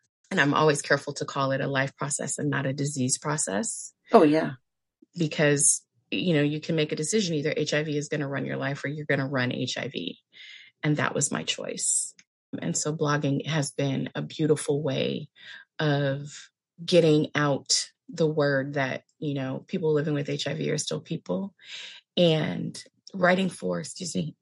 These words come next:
Speaker 1: <clears throat> writing for Positively Aware has been a blessing on another level, because it's not very often that you hear the voices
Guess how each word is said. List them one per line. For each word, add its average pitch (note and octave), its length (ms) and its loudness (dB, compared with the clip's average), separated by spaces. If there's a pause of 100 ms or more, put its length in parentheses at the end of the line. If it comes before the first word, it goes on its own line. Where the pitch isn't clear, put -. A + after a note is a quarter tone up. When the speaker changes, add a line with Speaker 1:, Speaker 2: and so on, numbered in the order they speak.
(220)
Speaker 1:
<clears throat> D#3 300 2
writing G3 240 6
for F3+ 120 0
Positively D#3+ 640 0
Aware F3 560 0 (880)
has E3 260 0
been D#3 340 6
a - 100 -4
blessing E3 380 2
on D#3 120 0
another D3+ 320 -2
level, D#3 380 -6 (100)
because E3 260 0
it's E3+ 160 -2
not F#3+ 200 2
very E3+ 220 4
often D3+ 540 -2 (300)
that F3+ 140 0
you E3+ 140 2
hear D#3 180 4
the D3+ 100 0
voices - 840 -2